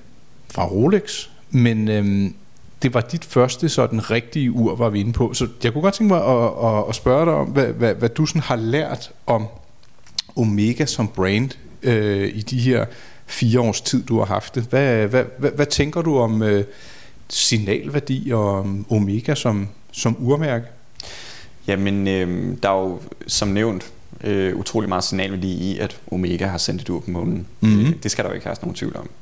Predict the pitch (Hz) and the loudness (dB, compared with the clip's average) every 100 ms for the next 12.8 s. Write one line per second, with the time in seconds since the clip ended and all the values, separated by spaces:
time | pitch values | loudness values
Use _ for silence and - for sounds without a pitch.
0 | - 95 87 90 98 104 98 85 - 92 | -2 0 2 0 2 2 2 2 0 -2
1 | 95 90 85 92 - - - - - 90 | -4 -6 -6 -8 -12 -18 -18 -12 -6 -2
2 | 78 - 110 - 101 92 101 95 107 92 | -2 -2 -2 -2 -2 -2 -2 0 0 0
3 | 82 90 107 - - 92 - - 131 - | 0 -4 -6 -8 -4 -4 -2 -2 -2 0
4 | 139 127 127 117 120 - - 196 143 92 | 0 0 -2 -2 -6 -2 0 0 -2 -6
5 | 87 - 85 87 92 107 - - - - | -6 -4 -2 0 0 -4 -6 -16 -18 -18
6 | - - - - - - - - - - | -14 -12 -12 -12 -16 -16 -18 -18 -18 -18
7 | - - - - - - - 117 104 98 | -12 -8 -8 -6 -6 -6 -4 -2 -2 -2
8 | - - - - - - - 95 - - | -4 -6 -10 -12 -16 -16 -8 -6 -6 -10
9 | - - 120 101 - - - 113 - 135 | -12 -8 -4 -4 -4 -4 -2 -2 -2 -4
10 | - - - 139 - - - - - 123 | -4 -4 -2 -4 -6 -8 -6 -4 -2 -2
11 | 117 113 120 135 - - - - 98 120 | -2 -2 -4 -4 -8 -14 -6 -2 2 2
12 | 151 110 104 98 92 92 90 - | 2 2 2 2 0 0 -2 -4